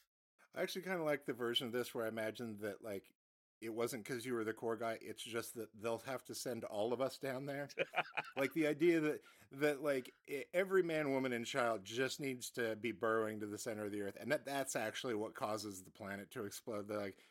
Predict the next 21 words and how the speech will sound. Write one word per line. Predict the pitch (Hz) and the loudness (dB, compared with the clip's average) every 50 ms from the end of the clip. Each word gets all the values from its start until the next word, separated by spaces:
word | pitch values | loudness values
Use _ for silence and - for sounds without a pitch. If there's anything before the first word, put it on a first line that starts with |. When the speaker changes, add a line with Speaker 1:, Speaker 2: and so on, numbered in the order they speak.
| - - _ - | -20 -20 _ -2
Speaker 1:
"Why | 131 180 | -2 0
did | 226 247 339 | 0 2 0
everyone | 359 302 277 294 269 247 208 185 139 | 0 0 0 -2 -2 -2 0 -2 0
drill | 123 123 127 131 156 139 113 | 0 0 2 2 4 4 2
at | 107 104 - | 0 0 0
the | 117 117 | -2 -2
exact | 110 113 117 107 110 110 104 - - | -2 -4 -4 -2 -2 -2 -2 -4 -6
same | - - 117 104 104 | -6 -4 -4 -4 -4
time?" | 95 - 117 104 101 92 82 78 76 78 85 110 | -6 -6 -6 -6 -6 -6 -8 -12 -14 -16 -10 -6
Like, | 104 101 98 92 | -4 -4 -4 -4
that, | 135 143 135 127 120 120 127 131 | -4 -4 -4 -4 -6 -10 -2 2
that, | 151 139 131 135 - 127 - 131 | 2 2 2 0 -2 -6 -2 0
that | 139 160 185 175 143 | 2 4 4 4 2
was | 113 101 92 92 | 2 -2 -2 -4
a | 104 95 85 80 82 | -6 -8 -8 -6 2
bigger | 117 135 131 117 90 82 | 2 2 2 2 -4 -6
problem. | - 104 117 107 107 110 - 69 69 71 65 65 - - - - | -4 -4 -4 -2 -2 -4 -8 -10 -18 -20 -20 -20 -20 -20 -18 -16
Like, | - - - - - - - 214 - - | -16 -16 -14 -16 -12 0 0 0 0 2
<laughs> | - 208 - - - - - - - _ - 214 151 - - - | -2 -2 -2 -2 0 0 0 0 0 _ -4 -4 -4 -4 -6 -10
Speaker 2:
We | 117 - | -8 -6
may-, | - - 135 | -6 -6 -6